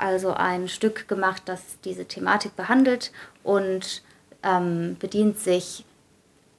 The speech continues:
vom, formal, ähm, dem Pole Dance. Und ebenso ist die Installation auch aufgebaut. Es gibt ein Video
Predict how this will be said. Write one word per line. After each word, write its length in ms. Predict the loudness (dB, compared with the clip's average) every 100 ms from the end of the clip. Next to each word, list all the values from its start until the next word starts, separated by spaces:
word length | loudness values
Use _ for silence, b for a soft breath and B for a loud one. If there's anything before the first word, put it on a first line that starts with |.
| _
vom, 420 | -10 -2 0 -2 -6
formal, 680 | -8 0 4 6 6 4 0 B B _
ähm, 440 | 2 2 2 -2 -6 -4
dem 220 | -2 -2
Pole 320 | 2 6 6
Dance. 420 | 4 -2 -6 -10 -10
Und 200 | -6 -2
ebenso 320 | 0 4 6 6
ist 180 | 6
die 80 | 0
Installation 600 | -2 0 0 0 -2 -4
auch 100 | -2
aufgebaut. 480 | 2 4 4 4 2
Es 80 | 0
gibt 180 | -6 -4
ein 140 | 0
Video 460 | 4 4 6 4